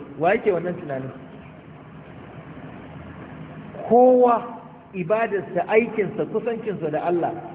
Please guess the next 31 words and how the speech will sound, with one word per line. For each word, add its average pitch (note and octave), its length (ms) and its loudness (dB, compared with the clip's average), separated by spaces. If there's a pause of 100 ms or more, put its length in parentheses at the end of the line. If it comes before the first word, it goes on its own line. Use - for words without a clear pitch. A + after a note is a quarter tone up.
(680)
iya G3+ 280 8 (100)
sauƙin G3+ 600 4
wannan F3 520 2
tsayuwar D#3 380 0
da C#3 80 -4
zai C3 220 -4
samu. G#2+ 200 -8 (1500)
Ma'ana F#3 540 2
iya B3+ 300 8
kusancinka B3+ 720 0
da D#3+ 140 2
Allah, E3+ 260 0 (680)
iya B3 340 6
matsayinka B3+ 560 0
a D#3 80 0
wajen F#3 340 0
Allah, F#3 280 0 (140)
iya A#3 240 4 (120)
sauƙin A#3+ 500 2
dadewar G3+ 560 6
wannan F#3+ 520 0
tsayuwa F3 400 2
da D3+ 120 0
za D3 120 2
a B2 60 -2
yi C3+ 80 -2
ran C3+ 180 -2
tashin C3+ 340 -4
kiyama. A#2 280 -6 (520)
Iya C4+ 360 4
ne A#3+ 140 4